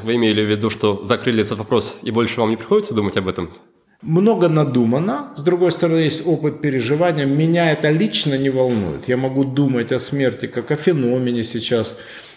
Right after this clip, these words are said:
Speaker 2: Там книжку, наверное, на эту тему или там одну главу я посвящу смерти в одной из книг. Точно. Там интервью недавно большое давал на тему смерти. Увлечен, возможно, понятием тонатотерапия,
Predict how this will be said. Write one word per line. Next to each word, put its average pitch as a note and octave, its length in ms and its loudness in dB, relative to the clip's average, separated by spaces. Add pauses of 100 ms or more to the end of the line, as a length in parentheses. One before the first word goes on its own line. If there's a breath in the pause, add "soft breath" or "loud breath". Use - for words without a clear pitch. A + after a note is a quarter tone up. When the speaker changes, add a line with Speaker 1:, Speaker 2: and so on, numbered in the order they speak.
(140)
Speaker 2:
Там A2+ 140 -2
книжку, D3 560 2
наверное, C3+ 420 2
на C3 40 2
эту C3 160 -2
тему B2+ 360 0
или A2+ 120 0
там A#2 240 -2
одну C3 340 4
главу B2+ 440 4
я A2+ 80 4
посвящу A#2+ 640 -2
смерти A#2+ 520 0
в G#2 100 -2
одной A2+ 340 0
из G#2+ 120 -6
книг. A2+ 420 -6 (380 loud breath)
Точно. G#2 640 0 (140)
Там A2+ 180 2
интервью C#3 560 2
недавно B2 440 2
большое A#2 560 0
давал G#2+ 380 2
на G#2 100 -4
тему G#2 340 -4
смерти. G#2+ 600 -6 (460 loud breath)
Увлечен, F#3 960 2
возможно, D3 640 2
понятием C#3 680 0
тонатотерапия, B2 1400 2